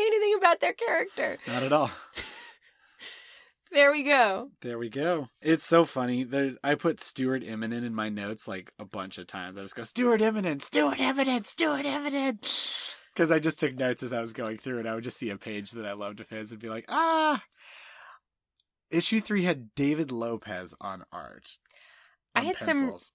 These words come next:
Speaker 1: some real issues with Jean Grey's hairline on the motorcycle.
Speaker 2: Yeah, it wasn't the, I don't think that art was the most consistent.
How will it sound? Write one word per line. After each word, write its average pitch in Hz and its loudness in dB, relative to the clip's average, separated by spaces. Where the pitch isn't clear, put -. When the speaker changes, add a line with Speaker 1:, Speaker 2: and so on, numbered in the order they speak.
Speaker 1:
some 233 -4
real 220 0
issues 175 -6
with 175 -8
Jean 175 -6
Grey's 165 -4
hairline 165 -4
on 160 -8
the 165 -8
motorcycle. 160 -6
Speaker 2:
Yeah, - -12
it 175 2
wasn't 202 2
the, 156 -2
I 160 2
don't 175 0
think 185 -4
that 165 0
art 127 -2
was 120 -6
the 117 -8
most 113 -6
consistent. - -10